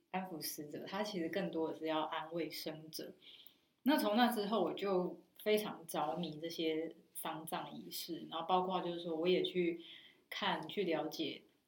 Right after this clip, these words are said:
迁王这样子的仪式，它背后的意义到底是什么。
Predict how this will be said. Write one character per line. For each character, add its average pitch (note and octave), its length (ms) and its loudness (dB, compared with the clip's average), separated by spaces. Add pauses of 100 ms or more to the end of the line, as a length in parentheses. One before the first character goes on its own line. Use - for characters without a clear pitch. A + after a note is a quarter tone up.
(180)
迁 F#3 380 2
王 - 340 -2 (500)
这 G#3+ 80 2
样 F#3+ 140 4
子 F3+ 140 -6
的 D3 340 -4 (180)
仪 E3+ 160 -8
式， G#3 200 -2
它 F3+ 120 -2
背 F3+ 240 0
后 E3 200 -2
的 D#3 120 -6
意 F#3 100 -4
义 E3+ 220 -2
到 E3 200 0
底 - 100 -6
是 E3+ 80 -12
什 - 160 -12
么。 - 280 -18